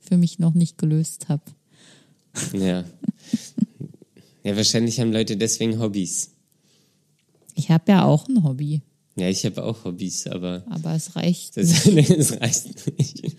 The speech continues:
Speaker 1: Außerdem
Speaker 2: So.
Speaker 1: ist es auch anstrengend, das Hobby auszuüben. Also
Speaker 2: Ja, aber im Idealfall sollte es ja nicht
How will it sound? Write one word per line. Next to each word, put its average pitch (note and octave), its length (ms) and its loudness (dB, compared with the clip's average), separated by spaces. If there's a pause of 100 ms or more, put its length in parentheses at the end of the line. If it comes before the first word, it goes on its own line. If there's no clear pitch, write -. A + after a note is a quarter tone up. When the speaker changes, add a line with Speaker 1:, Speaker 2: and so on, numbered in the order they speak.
Speaker 1:
Außerdem F#3 340 6
Speaker 2:
So. G3 40 6
Speaker 1:
ist G3 80 6
es G#3 160 6
auch F#3 180 4
anstrengend, F#3+ 920 2
das F#3 180 0
Hobby F#3+ 260 2
auszuüben. D#3+ 1040 2 (1000)
Also E3+ 460 6 (260)
Speaker 2:
Ja, A#2 260 2
aber D#3+ 140 2
im D#3 100 2
Idealfall D3 640 0
sollte D3 320 -2
es - 100 -2
ja A#2 100 -2
nicht G#2 40 0